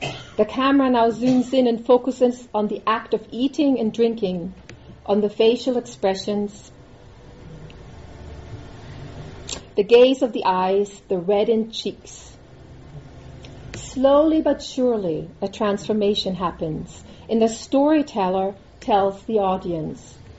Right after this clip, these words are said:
The convives grew lighter in weight and lighter of heart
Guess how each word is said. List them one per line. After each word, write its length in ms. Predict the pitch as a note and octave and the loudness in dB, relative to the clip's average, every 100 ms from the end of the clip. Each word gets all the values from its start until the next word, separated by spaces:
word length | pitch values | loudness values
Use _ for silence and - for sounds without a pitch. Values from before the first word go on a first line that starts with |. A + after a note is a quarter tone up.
| - - - - - - - - - - - - | -20 -20 -20 -20 -20 -18 -18 -18 -18 -18 -10 0
The 100 | C#4+ | 0
convives 720 | - D4+ D4 D#4+ E4 E4+ - | 2 0 4 4 4 2 -4
grew 240 | D4 C#4 | -2 0
lighter 460 | B3 B3 C4+ - F#4+ | 4 4 4 2 -2
in 200 | D4+ C#4+ | 0 2
weight 420 | A3 G3+ G#3+ - - | 2 2 0 -6 -8
and 160 | A3+ A#3 | -6 0
lighter 640 | A#3 A#3+ D4+ - F4 E4+ - - - | 2 2 0 0 0 0 -10 -16 -8
of 160 | - - | -8 0
heart 460 | A#3+ G3+ F#3+ - | 2 4 2 -4